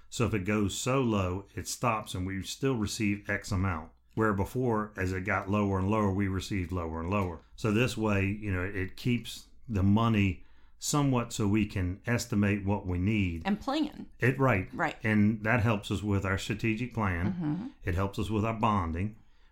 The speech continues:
Speaker 1: We just went out and put a half a billion dollars
Speaker 2: Goodness.
Speaker 1: I signed into place for bonding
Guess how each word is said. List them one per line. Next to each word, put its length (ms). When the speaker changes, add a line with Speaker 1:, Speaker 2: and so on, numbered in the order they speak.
Speaker 1:
We 140
just 320
went 160
out 340
and 260
put 300
a 60
half 460
a 60
billion 320
dollars 600
Speaker 2:
Goodness. 520
Speaker 1:
I 140
signed 360
into 180
place 340
for 120
bonding 640